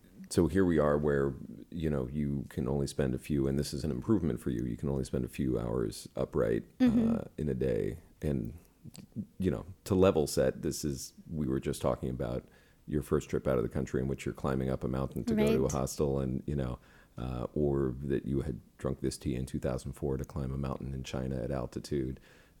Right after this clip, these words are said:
Speaker 1: Um, this is a very, uh, un-, un-, unusual circumstance for you in your life.
Speaker 2: Yeah, I think the contrast to the life I led is pretty astounding. And I'm sure anyone who has this condition, and I've met many people at this point in the last few years,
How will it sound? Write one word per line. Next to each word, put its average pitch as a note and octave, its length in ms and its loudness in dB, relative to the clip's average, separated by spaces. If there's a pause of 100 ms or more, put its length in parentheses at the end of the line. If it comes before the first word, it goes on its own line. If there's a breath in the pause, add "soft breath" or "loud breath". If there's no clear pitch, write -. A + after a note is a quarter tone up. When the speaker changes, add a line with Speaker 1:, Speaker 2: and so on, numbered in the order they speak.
Speaker 1:
Um, C2+ 240 -4
this - 220 -4
is E2 80 4
a - 20 -2
very, C#2 340 2
uh, B1+ 360 -4
un-, C#2 340 -2
un-, E2 260 -2
unusual E2 800 2
circumstance D2 600 -2
for - 120 -6
you C2+ 280 0
in C2 80 -2
your D2 160 0
life. A#1 320 -4 (540 loud breath)
Speaker 2:
Yeah, B3+ 220 10
I A#3+ 80 6
think B3 400 4
the G3 160 4
contrast G#3 720 0
to - 80 -4
the A3 80 2
life G3+ 240 2
I G#3 80 2
led G3+ 320 0
is G#3 140 0
pretty - 260 -2
astounding. G#3 580 0 (460 loud breath)
And A3 100 4
I'm A3 80 6
sure A3 520 4 (120)
anyone A3 440 6
who G#3+ 160 6
has G#3 200 2
this G#3+ 160 2
condition, G#3 500 0
and G3+ 220 0
I've G3+ 220 0
met - 360 0 (240)
many A3 240 4
people G3+ 600 2
at A3 120 -4
this A3 160 0
point - 600 -2
in G#3+ 100 2
the G#3 60 0
last - 300 -4
few - 140 0
years, A3 460 0